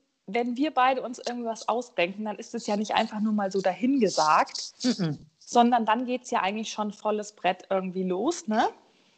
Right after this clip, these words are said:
Speaker 1: Ich hab dann,
Speaker 2: Ich
Speaker 1: glaub ich, schon am Montag mit Robbe und Berking telefoniert und gesagt, „Hier, wir haben da die und die Idee.“ Und ja, die waren da Gott sei Dank,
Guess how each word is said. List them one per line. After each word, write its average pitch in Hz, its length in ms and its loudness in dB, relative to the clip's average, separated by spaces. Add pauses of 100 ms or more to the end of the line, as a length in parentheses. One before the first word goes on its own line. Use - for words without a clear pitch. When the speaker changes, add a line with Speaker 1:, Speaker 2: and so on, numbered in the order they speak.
(500)
Speaker 1:
Ich 269 140 4
hab 262 120 6
dann, 240 100 4
Speaker 2:
Ich 226 60 2
Speaker 1:
glaub 226 180 6
ich, - 140 -4
schon 226 180 -6
am 196 180 0
Montag 339 560 -4
mit 233 180 -4
Robbe 220 180 4
und 185 140 -2
Berking 233 400 -2
telefoniert 294 680 -2
und 226 120 -2
gesagt, 196 340 -2
„Hier, 277 360 4 (360)
wir 208 160 2
haben 233 180 4
da 208 120 4
die 226 180 2
und 233 160 0
die 196 160 -2
Idee.“ 196 360 4 (840)
Und 247 500 4 (120)
ja, 262 320 -4 (280)
die 196 120 -4
waren 247 200 -2
da 277 100 -4
Gott 233 220 -2
sei 302 120 0
Dank, 254 340 -4